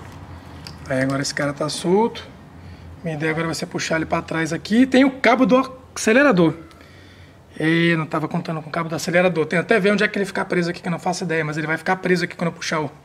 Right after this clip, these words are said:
o, o, quando eu puxar o carburador, o cabo do acelerador vai tá preso em algum lugar que eu tenho que achar ele.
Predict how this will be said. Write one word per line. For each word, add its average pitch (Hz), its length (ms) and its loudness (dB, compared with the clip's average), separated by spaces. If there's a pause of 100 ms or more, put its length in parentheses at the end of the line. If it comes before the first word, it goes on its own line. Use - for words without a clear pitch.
(300)
o, - 80 -4
o, 151 540 -4 (520)
quando 170 140 -2
eu 170 40 0
puxar 175 360 2
o 190 220 6
carburador, 180 500 4
o 180 60 0
cabo 180 160 -2
do 175 60 -2
acelerador 175 340 -2
vai 170 80 -2
tá 175 100 -6
preso 170 220 -2
em 165 40 -2
algum 165 140 -4
lugar 170 220 -2
que 175 80 -8
eu 175 40 -10
tenho 175 120 -4
que 185 60 -6
achar 175 220 -4
ele. 139 160 -6